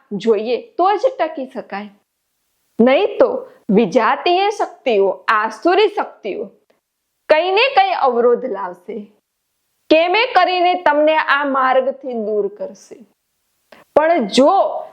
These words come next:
તમારામાં શક્તિ હશે, તમારું મન મક્કમ હશે, તમારામાં સ્થિરતા હશે, તો નકારાત્મક શક્તિઓ તમને બીવડાઈ શકશે, ડરાવી શકશે, પણ તમારું કંઈ બગાડી નહીં શકે.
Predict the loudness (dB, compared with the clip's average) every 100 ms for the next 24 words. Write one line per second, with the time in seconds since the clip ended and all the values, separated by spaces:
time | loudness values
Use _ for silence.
0 | _ 2 2 2 2 0 0 -2 -4 -8
1 | _ -6 -6 -6 -12 -20 -20 _ 0 2
2 | 2 2 0 0 0 0 -6 -6 -4 -4
3 | -6 -10 -12 -14 _ _ _ 0 2 0
4 | 0 -2 -2 -2 -4 -2 0 -2 -4 -10
5 | -14 -14 _ _ _ -2 0 -2 0 0
6 | 0 -4 -12 -8 -6 -6 -4 0 0 0
7 | -10 -4 0 2 2 0 0 2 2 0
8 | -6 -10 -12 -14 -14 -16 _ _ _ _
9 | _ 2 4 2 0 -2 -2 -6 -10 -8
10 | -8 -8 _ -2 0 0 2 2 0 2
11 | 0 0 -6 -8 -4 -4 -2 -2 -4 -14
12 | -14